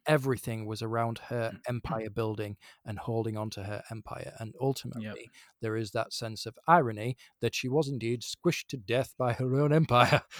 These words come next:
Speaker 2: Oh, no, I must admit, that is, that was good. And I like the start, the, the, um, Jaime and Cersei storyline at the end, because obviously she ca-, he came back to her and they died together, which I thought was, it was nice. That was probably the
Speaker 1: Oh, the
Speaker 2: one
Speaker 1: brother
Speaker 2: thing I
Speaker 1: and
Speaker 2: did
Speaker 1: sister,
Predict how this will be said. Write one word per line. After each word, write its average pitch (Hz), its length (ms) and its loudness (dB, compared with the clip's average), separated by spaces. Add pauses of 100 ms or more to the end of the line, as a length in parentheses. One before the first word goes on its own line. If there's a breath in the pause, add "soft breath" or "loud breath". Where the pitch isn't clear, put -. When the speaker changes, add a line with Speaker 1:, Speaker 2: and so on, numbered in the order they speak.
(320 loud breath)
Speaker 2:
Oh, 135 180 4
no, 143 180 4
I 131 40 6
must 143 240 0
admit, 123 340 2
that 104 160 -4
is, 113 320 -6
that 117 180 -2
was 117 120 -6
good. 117 180 -2
And 123 100 -2
I 127 60 0
like 131 240 0
the 123 80 -8
start, 113 320 -4
the, 113 360 -4
the, 110 340 -4
um, 101 340 -8
Jaime 113 240 -4
and 107 100 -6
Cersei 107 300 -6
storyline 98 560 -6
at 90 80 -14
the 104 140 -10
end, 80 240 -14 (420 loud breath)
because 101 420 -8 (120)
obviously 101 300 -12
she 104 200 -8
ca-, - 160 -14
he 120 120 -4
came 107 200 -6
back 101 200 -8
to 98 100 -12
her 104 140 -8
and 98 120 -8
they 95 40 -10
died 98 260 -8
together, 92 340 -10
which 95 160 -10
I 110 40 -6
thought 131 220 -2
was, 127 140 -4
it 117 120 -4
was 127 140 -4
nice. 113 360 -4 (420 loud breath)
That 139 140 0
was 143 100 0
probably 135 300 0
the 120 80 4
Speaker 1:
Oh, 285 80 10
the 233 80 0
Speaker 2:
one 247 80 2
Speaker 1:
brother 311 160 8
Speaker 2:
thing 302 100 8
I 285 60 10
Speaker 1:
and 185 80 6
Speaker 2:
did 117 140 2
Speaker 1:
sister, 113 40 2